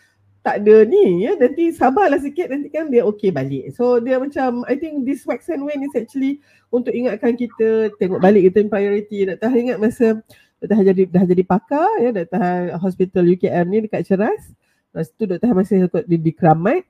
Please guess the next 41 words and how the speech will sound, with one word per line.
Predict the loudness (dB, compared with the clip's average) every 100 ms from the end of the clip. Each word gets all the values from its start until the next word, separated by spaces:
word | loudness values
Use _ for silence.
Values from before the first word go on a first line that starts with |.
| _
Doktor | -14 -8 -4
Han | -2 -2
rasa, | -4 -6
of | -6
course, | -4 -4
nak | -4
travel | -4 -4 -2 -2
Keramat | -2 -4 -4 -6
ke | -8 -8
Ceras | -8 -8 -8 -6
tu | -6 -4
kan. | -6 -4
So | -4 -6
we | -6
better | -8 -8 -10
find | -4 -4 -4
a | -4
place | 0 0 0
dekat | -4 -6 -8 _
Ceras | -6 -4
lah | -4 -4
juga. | -6 -6 -6 _ _ _ _
Ustaz | -10 -6
Zul | -6
masa | -4 -4 -4
tu | -4
tengah | -2 0
mengajar | 0 0 0 -2
lagi | -2 -2 -2
dekat, | -4 -8 -12 -12 -14
uh, | -12 -10 -8 -10 -10
dekat | -12 -6 -4 -2
ni | -2
lah | -2 0
Titi | 0 2
Mangsa | 2 0 2 2 2
kan, | -2 -4
uh, | -4 -4
Jalan | -2 -2 -4
Temeloh. | -4 0 2 2
Jadi, | 0 0 -2